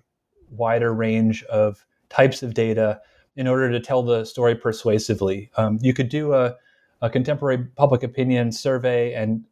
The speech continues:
nail down a lot of the, the questions people have about the, the relationships that you're describing. Um, and, uh, you couldn't do that with the kind of data that I had. So, um, I,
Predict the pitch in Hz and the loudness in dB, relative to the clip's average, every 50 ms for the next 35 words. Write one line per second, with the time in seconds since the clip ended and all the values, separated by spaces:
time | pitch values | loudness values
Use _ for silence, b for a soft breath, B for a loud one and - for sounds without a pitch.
0 | _ _ 127 120 120 123 135 131 123 117 127 120 120 123 120 117 113 113 113 120 | _ _ -10 -6 -2 0 0 0 0 0 0 0 0 0 0 0 0 0 2 2
1 | 120 113 110 113 117 120 113 113 110 113 _ _ _ _ _ _ - 117 - - | 2 0 0 -2 -2 0 0 0 -2 -4 _ _ _ _ _ _ -4 2 4 4
2 | 131 120 - - 131 120 117 - 143 131 127 127 110 120 120 120 120 123 113 117 | 4 4 2 -2 -2 -2 -2 -2 -2 -2 0 -2 -2 0 0 0 0 0 0 0
3 | 117 113 113 120 113 110 110 110 - - 123 113 113 117 117 117 - 127 123 - | 0 0 0 0 0 0 0 -2 -4 -8 -4 -2 0 0 0 0 -2 -6 -4 -2
4 | 127 120 123 - 123 113 117 113 113 110 110 - - 151 156 151 143 147 139 131 | -2 -2 0 0 -2 -2 0 0 0 0 -2 -4 -2 -2 0 0 0 0 -2 -4
5 | 127 b b b b b b b b b b b - 123 117 117 117 117 113 113 | -6 b b b b b b b b b b b -6 -2 0 0 2 2 2 2
6 | 113 113 - _ _ _ 123 123 120 117 117 117 113 117 113 113 - - _ _ | 0 -2 -6 _ _ _ -2 0 2 2 2 2 2 0 -2 -4 -6 -10 _ _
7 | - 120 117 113 113 113 113 113 113 - - - 139 123 - - 170 147 131 127 | -2 0 0 2 2 2 2 0 -2 -4 -6 -6 -6 0 2 2 2 2 0 -2
8 | 147 143 127 127 113 107 110 113 110 - - 117 107 - 120 113 107 110 107 113 | -2 0 2 2 2 2 0 -2 -4 -4 -4 -4 -2 0 0 0 0 0 0 0
9 | 107 104 107 101 107 104 107 104 - - 104 98 98 - - - 131 117 117 113 | 0 0 0 0 0 0 0 0 -2 -4 -8 -10 -12 -14 -8 -2 0 0 0 0
10 | 113 B B B B B B _ _ _ - - 123 120 113 110 110 110 120 120 | -2 B B B B B B _ _ _ -10 -4 -2 0 0 2 0 0 -2 -6
11 | 120 | -8